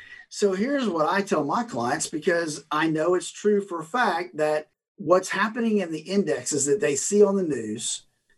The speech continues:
is not what's happening in their portfolio, right? That we don't just own the S and P five hundred, the Dow thirty, and the Nasdaq.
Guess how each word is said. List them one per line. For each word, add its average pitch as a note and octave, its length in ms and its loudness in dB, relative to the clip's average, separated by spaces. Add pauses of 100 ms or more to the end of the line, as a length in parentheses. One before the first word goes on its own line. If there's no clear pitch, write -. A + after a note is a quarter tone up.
(240)
is D#3+ 240 4
not F3+ 340 0
what's F3+ 200 -4
happening D3+ 340 0
in C#3+ 100 0
their C3+ 120 0
portfolio, A2+ 600 -2 (880)
right? D#3+ 260 0
That D3 200 -2 (180)
we D#3+ 320 -2
don't G#3+ 240 -2
just G3 320 -2
own D#3+ 600 -2 (280)
the D3+ 540 -2
S E3+ 180 -2
and F3 80 0
P E3+ 100 0
five E3 260 0
hundred, D#3+ 300 -2
the C#3 100 4
Dow D3+ 260 0
thirty, D3+ 400 0
and C3 80 -6
the C3+ 60 -6
Nasdaq. B2+ 540 -2